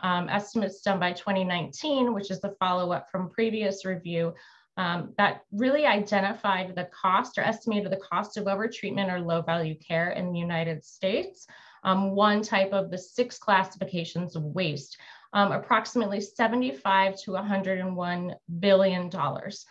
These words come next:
I'm sure, um, we could probably all agree that, uh, considering that is wasteful, um, our limited resources might be better spent elsewhere, including but not so, uh, including but not limited to delivering evidence-based care.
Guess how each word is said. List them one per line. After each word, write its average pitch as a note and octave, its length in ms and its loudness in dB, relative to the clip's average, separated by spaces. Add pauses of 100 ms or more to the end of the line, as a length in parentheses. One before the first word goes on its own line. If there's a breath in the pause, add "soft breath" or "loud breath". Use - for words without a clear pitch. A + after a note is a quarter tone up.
(300 loud breath)
I'm F#3+ 100 -4
sure, F#3+ 440 4
um, F3+ 220 0
we F#3 80 -2
could - 180 -8
probably F#3+ 300 4
all C#4 240 6
agree G#3+ 360 2
that, G3 380 0
uh, F3 220 -4 (100)
considering G3 540 0
that F#3 160 0
is F3+ 280 -6 (340 soft breath)
wasteful, B3 600 0
um, G3+ 300 2
our F#3+ 220 4
limited G3+ 380 2
resources F#3 560 -6
might E3+ 180 -2
be F3 100 -6
better D#3+ 300 0
spent D#3 400 -2 (100)
elsewhere, G#3 440 0
including E3 440 -4
but E3+ 140 -4
not E3 220 -4
so, E3 280 -6
uh, E3 200 0 (260)
including B3 400 2
but G3+ 160 0
not F3+ 180 0
limited F3 320 -4
to F3+ 160 -8
delivering D#3+ 640 -2 (320 loud breath)
evidence-based D#3+ 880 0
care. - 380 -6